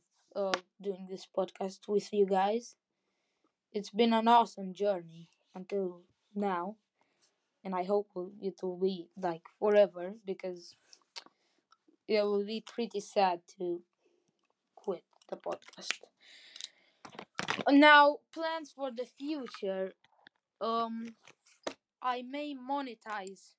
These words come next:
the podcast to get some money out of it, so then my, I can buy hardware and my episodes can be better. So, um, yeah. I don't know yet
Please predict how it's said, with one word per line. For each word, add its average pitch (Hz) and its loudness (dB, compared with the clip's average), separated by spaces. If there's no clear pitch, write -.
the 202 -12
podcast 196 -10
to 247 -6
get 240 0
some 226 -6
money 294 0
out 190 -2
of 185 -14
it, 190 -12
so 277 0
then 302 -6
my, 277 -6
I 262 -2
can 254 -6
buy 226 -2
hardware 294 2
and 254 -10
my 262 -6
episodes 277 -6
can 254 -4
be 262 -8
better. 202 -2
So, 214 2
um, 226 -2
yeah. 247 -4
I 240 -2
don't 277 -6
know 254 -6
yet 202 -4